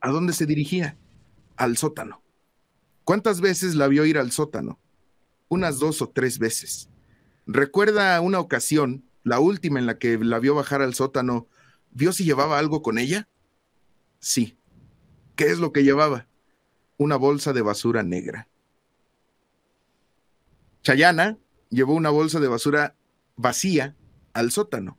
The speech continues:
Después de eso, Shania vio a su hermana fuera por la ventana, cargando una caja con la misma bolsa de basura, pero esta vez la bolsa estaba llena.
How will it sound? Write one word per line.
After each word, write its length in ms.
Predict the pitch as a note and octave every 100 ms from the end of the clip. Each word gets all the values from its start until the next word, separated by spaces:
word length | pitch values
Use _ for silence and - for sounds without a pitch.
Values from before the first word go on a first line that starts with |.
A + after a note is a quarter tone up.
| _ _ _
Después 380 | - A#2+ - D#3
de 160 | F#3+ G3
eso, 300 | D#3 G3+ -
Shania 600 | - - A3 E3 D3 F#3+ _ _ -
vio 200 | C3 D3
a 20 |
su 140 | D#3 D#3+
hermana 440 | D3 D3+ E3 F3+
fuera 440 | - D3+ G3 B3
por 160 | B3 D#3
la 100 | C#3
ventana, 540 | B2+ A#2 A#2+ A2 A#2 - - -
cargando 420 | A#2+ B2 D3+ E3+ E3+
una 260 | F3+ D#3
caja 420 | - F3 F3+ G3
con 260 | - F#3 E3+
la 120 | D3
misma 360 | C#3+ F3+ F#3+ F3
bolsa 360 | D3+ D#3+ F3
de 100 | D#3+
basura, 460 | D3+ C#3+ E3 F3+ G#3
pero 160 | D3 C#3+
esta 240 | D3 D#3
vez 420 | E3+ C4+ - - _ - - - _
la 120 | G#2
bolsa 300 | A2 C3+ C3+
estaba 320 | A2+ - A2 A2+
llena. 380 | D#3+ G3+ -